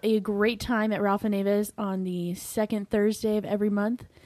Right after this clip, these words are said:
And we usually get there around six, six thirty, seven, depending on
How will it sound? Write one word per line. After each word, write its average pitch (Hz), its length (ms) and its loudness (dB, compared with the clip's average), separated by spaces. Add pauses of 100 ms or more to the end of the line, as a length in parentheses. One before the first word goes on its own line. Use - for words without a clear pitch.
(360)
And 190 500 -2
we 196 80 0
usually 202 260 -2
get 185 140 -4
there 196 360 2
around 190 380 -2
six, - 540 -4
six - 680 -8
thirty, 190 440 0
seven, 185 600 -2
depending 185 420 -4
on 175 280 -4